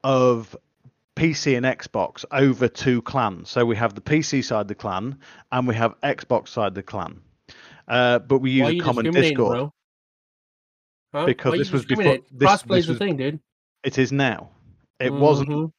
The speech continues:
Speaker 1: two or three years ago when we actually did this.
Speaker 2: Mm-hmm. So why are you saying that,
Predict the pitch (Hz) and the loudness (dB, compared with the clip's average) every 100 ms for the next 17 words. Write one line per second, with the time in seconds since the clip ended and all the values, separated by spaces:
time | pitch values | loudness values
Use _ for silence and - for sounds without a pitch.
0 | _ - 143 135 131 135 123 127 123 110 | _ -2 2 2 2 -2 2 2 2 0
1 | 117 117 117 117 120 - - 120 107 123 | -2 0 0 0 -2 -4 -8 -6 -2 -2
2 | - - - - - _ - 135 131 135 | -4 -16 -16 -20 -20 _ -12 -8 -6 -8
3 | 131 139 139 143 143 143 139 139 127 | -2 2 4 4 2 2 6 6 4